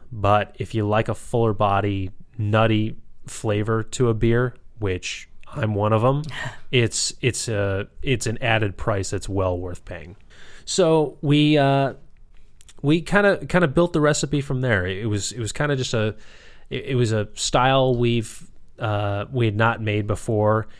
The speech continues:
Speaker 1: It was a style that we really couldn't pick a beer that, uh,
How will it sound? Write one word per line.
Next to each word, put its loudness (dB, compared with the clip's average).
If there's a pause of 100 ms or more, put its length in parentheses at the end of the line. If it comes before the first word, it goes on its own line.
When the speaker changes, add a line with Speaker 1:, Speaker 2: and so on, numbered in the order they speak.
(220)
Speaker 1:
It -2
was -2
a -4
style 2
that 0
we 2 (300)
really 2
couldn't 0 (280)
pick -2
a 2
beer 4
that, -4 (140)
uh, -4